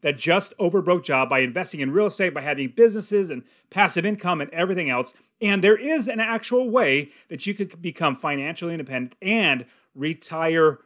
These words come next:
early. Like, not wait until you're sixty-five or seventy years old when your life is basically done to eventually retire. No, we wanna quit our job earlier. Stop living just over broke and actually be financially independent. Now,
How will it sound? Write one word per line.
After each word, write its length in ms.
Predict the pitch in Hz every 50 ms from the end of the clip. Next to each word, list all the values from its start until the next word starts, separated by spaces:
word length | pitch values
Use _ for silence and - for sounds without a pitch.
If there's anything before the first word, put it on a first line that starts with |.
| _ _ -
early. 320 | 208 208 180 139 107 104
Like, 240 | 110 127 123 120 -
not 240 | 156 185 233 - 151
wait 160 | - 202 214
until 240 | 196 - - 175 170
you're 160 | 175 180 175
sixty-five 680 | - - 170 156 - - 160 127 151 139 147 160 160
or 100 | 151 147
seventy 360 | 139 - - 139 143 151 151
years 220 | 156 160 160 135 143
old 160 | 147 160 156
when 80 | 147 147
your 100 | 143 139
life 300 | 139 143 151 156 147 143
is 160 | 131 123 - - _ _ _ _ _ -
basically 460 | - 185 - - 190 - 165 156 143
done 420 | 143 175 180 147 127 123 127 131 - _ _ _ _
to 280 | - - - 208 208 202
eventually 340 | 196 165 185 165 - - 156
retire. 400 | 139 139 131 - 135 127 127 131
No, 160 | 147 165 160
we 160 | 127 123 170
wanna 260 | 190 202 226 208 214
quit 460 | - - - - 170 160 185 - - - - -
our 160 | 160 147 147
job 460 | 147 123 - 143 123 127 131 131 127 - -
earlier. 380 | 135 135 135 127 120 113 110
Stop 260 | 110 - 175 185 190
living 240 | 190 190 196 185 180
just 240 | 143 165 151 - -
over 140 | 143 135 127
broke 320 | 113 120 110 107 110 - _ _ _ _ _ _ _
and 180 | - 160 170 180
actually 340 | - 165 160 170 160 - 170
be 140 | 151 151 151
financially 800 | 143 - 151 143 135 127 127 131 131 - 143 127 127 131 123 - _ _ _ _ -
independent. 560 | 160 170 170 151 156 - 143 131 117 107 - _ -
Now, 300 | 165 160 156 147 -